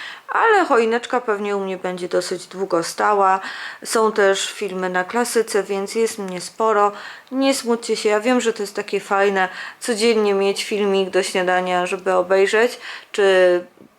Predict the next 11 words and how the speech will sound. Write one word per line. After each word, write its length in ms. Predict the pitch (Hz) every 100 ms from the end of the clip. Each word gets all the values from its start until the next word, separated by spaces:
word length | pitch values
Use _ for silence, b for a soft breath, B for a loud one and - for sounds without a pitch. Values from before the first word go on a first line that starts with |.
| -
do 80 | 196
kolacji, 500 | 196 190 185 - 185
do 100 | 196
obiadu, 380 | 196 190 185
do 220 | 185 190 180 - -
jakiegokolwiek 1000 | 190 202 196 - 240 302 - 254 220 202 -
posiłku, 460 | 220 220 202 190
czy 140 | 190 180 _ _ -
jakiejkolwiek 600 | 185 185 - 180 175 180
innej 240 | 185 180
czynności. 520 | 180 175 180 - 214